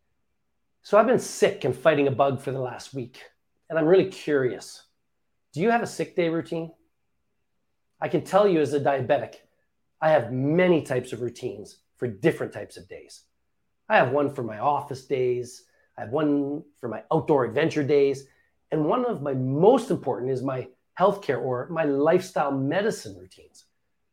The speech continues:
Well, have you ever wondered why we have a different routine for when we are sick versus when we're not?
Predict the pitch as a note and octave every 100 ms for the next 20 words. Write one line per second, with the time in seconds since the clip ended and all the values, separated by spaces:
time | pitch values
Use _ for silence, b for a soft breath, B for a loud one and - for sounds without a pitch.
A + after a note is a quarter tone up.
0 | _ _ _ _ _ _ _ _ _ -
1 | G3+ - _ - D3+ A#3+ C#4+ E3 E3+ B2
2 | B2+ C3+ G3 F#3 - _ - A#2+ B2+ D3+
3 | F3+ C#3+ B2 G2 G2+ F3 G3 G#3 F3+ F3+
4 | D3+ E3 G#3 b b b b _ - D3
5 | D#3 D#3+ D3+ - - - F3+ G3+ - D3+
6 | C#3 C#3 C3+ C3 B2+ C3 D3+ D3+ F3 G#3
7 | -